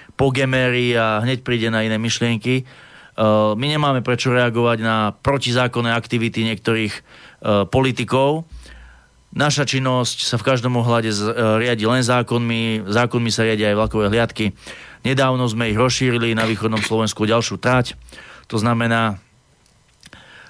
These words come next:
e, snažíme sa vychádzať, e, v ústrety ľuďom, ktorí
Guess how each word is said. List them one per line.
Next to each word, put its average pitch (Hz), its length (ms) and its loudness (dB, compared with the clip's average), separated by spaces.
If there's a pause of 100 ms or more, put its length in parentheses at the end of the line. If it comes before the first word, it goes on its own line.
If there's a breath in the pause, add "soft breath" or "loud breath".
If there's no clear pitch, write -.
(120)
e, - 60 -6 (340)
snažíme 151 480 0
sa 127 120 0
vychádzať, 123 640 0
e, 120 60 -2 (840)
v 117 100 -6
ústrety 131 420 0
ľuďom, 131 320 -2
ktorí 117 480 0